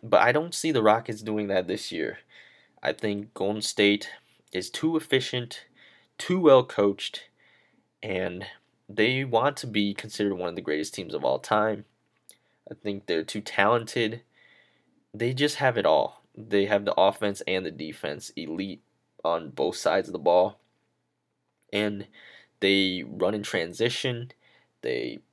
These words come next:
play an exciting game. And I think Steph Curry, a-, again, will be the M V P this year. So I see Golden State finishing first. Probably not a surprise to many of you.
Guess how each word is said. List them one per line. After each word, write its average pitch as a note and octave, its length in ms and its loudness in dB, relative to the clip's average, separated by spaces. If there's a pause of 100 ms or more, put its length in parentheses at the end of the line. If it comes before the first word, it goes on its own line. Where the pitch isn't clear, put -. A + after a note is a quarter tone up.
(120)
play A#2+ 220 2
an A2+ 80 -4
exciting F#2+ 560 -6
game. C#2 520 -8
And F2+ 120 -4
I G2+ 80 -2
think B2+ 220 -6
Steph A#2+ 240 0
Curry, G#2+ 500 0
a-, D2+ 80 -8
again, F#2 340 -4
will F2+ 80 -4
be F2 140 -8
the E2 100 -4
M E2 140 -4
V D#2 100 -8
P F#2+ 220 -8
this - 240 -8
year. A#1+ 260 -6 (460)
So F#2 440 0 (380)
I E2+ 80 0
see F#2 460 -8 (280)
Golden F2 240 -6
State D#2 320 -4
finishing D#2+ 380 -10
first. - 520 -4 (800)
Probably A2 280 6
not F2+ 160 0
a F2 40 -6
surprise C#2+ 460 -2
to D2+ 100 -18
many G#1+ 240 -14
of G#1 120 -14
you. G1+ 180 -16